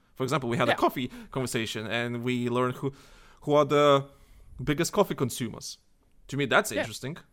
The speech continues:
Speaker 1: you know,
Speaker 2: Yeah.
Speaker 1: and you learn something.
Speaker 2: It, it all just depends upon what you take away from it. I mean, i-
Speaker 1: Yeah.
Speaker 2: again, it's all, all one hundred percent completely subjective. We're not gonna be able to ever appease everybody.
Speaker 1: No,
Speaker 2: We
Speaker 1: that
Speaker 2: try.
Speaker 1: we
Speaker 2: It's
Speaker 1: try,
Speaker 2: just
Speaker 1: but we'll never,
Speaker 2: impossible.
Speaker 1: yeah, it's not, not gonna happen.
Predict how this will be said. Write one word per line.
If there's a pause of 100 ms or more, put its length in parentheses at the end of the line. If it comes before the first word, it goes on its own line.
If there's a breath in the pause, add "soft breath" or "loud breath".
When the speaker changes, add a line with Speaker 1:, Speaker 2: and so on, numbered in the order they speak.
(220)
Speaker 1:
you
know,
Speaker 2:
Yeah.
Speaker 1:
and
you
learn
something.
Speaker 2:
It,
it
all
just
depends
upon
what
you
take
away
from
it.
I
mean,
i-
Speaker 1:
Yeah. (220)
Speaker 2:
again,
it's
all,
all
one
hundred
percent
completely
subjective.
We're
not
gonna
be
able
to
ever
appease
everybody.
Speaker 1:
No,
Speaker 2:
We
Speaker 1:
that
Speaker 2:
try. (680 soft breath)
Speaker 1:
we
Speaker 2:
It's
Speaker 1:
try,
Speaker 2:
just
Speaker 1:
but
we'll
never, (100)
Speaker 2:
impossible.
Speaker 1:
yeah,
it's
not,
not
gonna
happen.